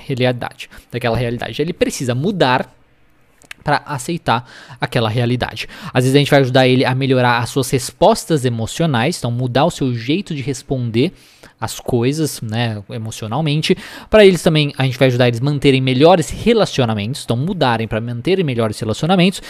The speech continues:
e também pra investir a sua energia em atitudes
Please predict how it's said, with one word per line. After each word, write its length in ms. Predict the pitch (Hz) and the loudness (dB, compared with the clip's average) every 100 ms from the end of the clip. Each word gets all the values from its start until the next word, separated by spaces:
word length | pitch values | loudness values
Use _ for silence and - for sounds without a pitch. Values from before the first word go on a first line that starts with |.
| - - - | -18 -12 -2
e 60 | |
também 200 | 247 196 | 0 2
pra 140 | 180 208 | 2 2
investir 480 | 196 208 - 165 - _ | 0 -2 -2 -4 -6 _
a 60 | 131 | -8
sua 160 | - | -4
energia 440 | 131 139 110 120 131 | -2 -2 -2 -4 -4
em 160 | 143 | -6
atitudes 800 | 170 - 131 - 202 123 101 - | -6 -6 -8 -4 -4 -4 -8 -12